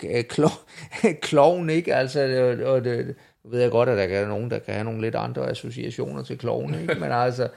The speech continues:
Speaker 1: men, men her jo ikke, at han er jo om noget den, det, det fredeligste fredelige, der,
Speaker 2: Ja.
Speaker 1: der findes, ikke? Altså.
Speaker 2: Ja, han skulle jo bare have et sted at bo og,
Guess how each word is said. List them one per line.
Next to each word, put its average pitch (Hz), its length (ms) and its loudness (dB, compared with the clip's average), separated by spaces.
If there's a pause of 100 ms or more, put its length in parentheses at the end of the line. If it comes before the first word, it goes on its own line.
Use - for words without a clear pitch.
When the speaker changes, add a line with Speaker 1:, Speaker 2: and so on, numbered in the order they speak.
(340)
Speaker 1:
men, 143 280 0
men 131 220 0
her 139 260 2
jo 147 200 2
ikke, 147 260 -2
at 123 120 -2
han 123 180 -2
er 127 80 0
jo 123 260 4
om 123 140 2
noget 123 600 2
den, 120 360 -4
det, 127 360 0
det 127 160 -2
fredeligste 143 720 2
fredelige, 131 540 -2
der, 64 180 -2 (240)
Speaker 2:
Ja. 52 60 -4
Speaker 1:
der - 240 2
findes, 151 360 -4
ikke? 156 280 -4
Altså. - 320 -4 (1400)
Speaker 2:
Ja, 117 60 -6
han 135 160 2
skulle 143 200 0
jo 113 60 2
bare 117 160 4
have 127 120 2
et 127 60 -8
sted 139 200 2
at 143 120 2
bo 143 200 0
og, 117 540 4